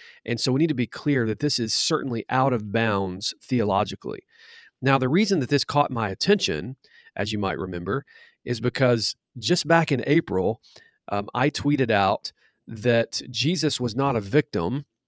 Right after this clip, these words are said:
but that he was actually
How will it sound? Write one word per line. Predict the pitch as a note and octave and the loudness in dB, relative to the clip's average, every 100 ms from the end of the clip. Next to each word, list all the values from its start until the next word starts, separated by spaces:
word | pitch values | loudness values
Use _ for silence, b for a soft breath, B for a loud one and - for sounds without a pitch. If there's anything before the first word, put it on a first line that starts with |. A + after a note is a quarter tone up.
| _ _ _ _ _ - - b b - | _ _ _ _ _ -8 -8 b b -8
but | G#2+ C3 B2+ B2+ | 0 2 2 2
that | B2+ - | 2 2
he | - D3 C3+ | 2 2 4
was | A#2+ A#2 A2+ - - - | 4 4 2 -4 -8 -2
actually | C#3 D#3+ - C#3 B2 A#2 A2+ | 0 0 -2 0 0 0 -2